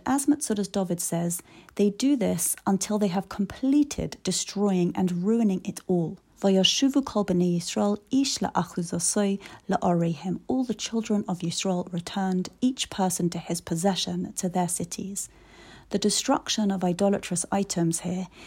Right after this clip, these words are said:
takes place in Yehuda, but also in the northern kingdom, as it says Ephraim and Manasseh. Malbim comments that the king of the northern kingdom, Hoshea,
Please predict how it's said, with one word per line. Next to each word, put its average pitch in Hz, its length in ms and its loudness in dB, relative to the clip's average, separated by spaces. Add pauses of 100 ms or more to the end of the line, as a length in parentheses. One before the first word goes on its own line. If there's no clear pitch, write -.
(260)
takes 277 320 4
place 220 400 2
in 190 140 4
Yehuda, 180 500 2 (320)
but 214 160 2 (160)
also 190 720 4
in 208 140 6
the 196 80 4
northern 208 480 6
kingdom, 170 380 0
as 175 160 -2
it - 80 -4
says 196 200 0
Ephraim 185 440 2
and 180 120 -2
Manasseh. 202 540 4 (760)
Malbim 254 400 8
comments 226 440 2
that - 180 -4
the 202 80 -2
king 269 460 4
of 190 160 0
the 196 80 2
northern 190 420 4
kingdom, 170 440 0
Hoshea, 180 600 0